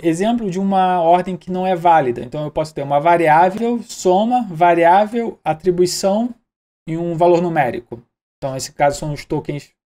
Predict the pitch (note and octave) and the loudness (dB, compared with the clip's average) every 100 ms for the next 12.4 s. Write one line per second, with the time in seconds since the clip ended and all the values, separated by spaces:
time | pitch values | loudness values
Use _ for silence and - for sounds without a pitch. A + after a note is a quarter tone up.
0 | _ C#3 C3+ - A2+ G#2+ - - C#3+ D3 | _ -14 -12 -6 -8 -8 -8 -4 -2 -2
1 | D3+ G3 F#3+ F3+ F#3 A3+ G3 D3+ D#3 F3+ | -2 -4 0 4 4 2 -4 -10 -4 -2
2 | F#3 E3 C3 C3+ D3+ G3 F#3+ F3+ F3 - | 2 2 2 -2 -4 -4 0 0 0 -4
3 | D#3+ D#3+ E3 D#3 - D3+ F3 E3+ D3+ D3+ | -4 -2 -4 -4 -8 -8 -6 -2 0 0
4 | E3 - _ D#3+ G#3 A3+ F3+ D#3+ D3+ D#3+ | -2 -12 _ 2 2 2 -2 -2 -4 -4
5 | D#3 E3 - C3 A2 _ _ _ _ - | -2 -2 -2 -4 -6 _ _ _ _ -14
6 | C3+ - E3 G#3+ G#3 - - C#3 C#3+ - | -12 0 2 2 0 -6 -6 -2 -2 0
7 | D#3 C3+ A#2+ C3+ D3 D#3 C#3+ E3 F3+ E3 | 2 2 0 -4 -6 -8 -8 -2 0 0
8 | F#3+ G#3 - D#3+ E3 D3+ C#3 D3 - A3 | -2 -6 -8 -8 -4 -4 -4 -6 -6 -6
9 | G#3 F3 E3 - G3+ F#3 F3+ F3+ F#3+ F#3 | -2 -2 -2 -6 -10 -6 -4 -4 -8 -4
10 | F3+ D3+ D#3 F3 - D3+ D3 D#3 D#3+ E3 | -4 -2 -2 -4 -4 -2 0 0 -4 -4
11 | D#3 G#3 G3 D3 C3 - E3 F#3 D#3+ F#3 | -6 -6 -4 -2 -2 -4 -4 0 0 0
12 | F3+ E3+ B2+ | -4 -8 -8